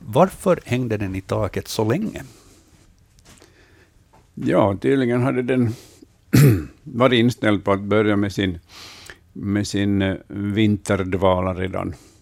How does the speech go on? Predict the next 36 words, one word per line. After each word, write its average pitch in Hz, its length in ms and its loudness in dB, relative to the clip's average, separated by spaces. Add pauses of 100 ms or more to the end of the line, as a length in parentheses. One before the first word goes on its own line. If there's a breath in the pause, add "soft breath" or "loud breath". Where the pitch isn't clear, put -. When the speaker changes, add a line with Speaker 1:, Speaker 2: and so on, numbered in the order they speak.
(840 loud breath)
Speaker 2:
Eh, 92 260 -8 (1500)
å 110 120 -2
andra 110 180 2
sidan 120 320 -2
finns 110 240 -4
det 107 120 -2
också, 113 240 0 (460)
eh, 104 300 -6 (440)
perioder 110 680 2 (580 soft breath)
på, 98 400 0
på 98 260 -2
sensommaren 101 800 0
och 92 60 -4
hösten 98 400 -4
då 90 60 -10
de 92 140 -8
här 92 120 -6
fjärilarna 95 520 0 (140)
vilar 95 480 -4 (100)
långa 92 320 -6
perioder, 92 500 -8
och 95 160 -8
speciellt - 360 -8
om 117 120 0
det 123 60 0
är 120 40 -4
dåligt 98 420 0
väder. 95 260 -6
Men 101 200 -4
var 101 100 -4
det 104 100 -4
förra 107 320 0
veckan 92 380 -8
det 92 80 -8
här, 92 220 -6
eller? 95 300 -8